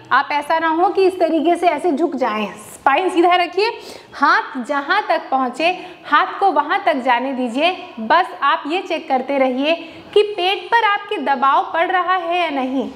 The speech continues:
आपकी lower back पर खिंचाव पड़ रहा है या नहीं,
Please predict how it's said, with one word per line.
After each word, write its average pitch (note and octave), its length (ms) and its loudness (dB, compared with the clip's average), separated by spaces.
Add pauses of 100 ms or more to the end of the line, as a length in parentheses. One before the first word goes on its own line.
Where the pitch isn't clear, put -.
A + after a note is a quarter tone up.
(140)
आपकी E4 420 2
lower E4 420 2
back D4 260 0 (120)
पर F#4 120 2
खिंचाव E4 500 2 (100)
पड़ E4+ 140 4
रहा D#4+ 280 0
है E4 220 2
या D4+ 100 -2
नहीं, C4 300 -4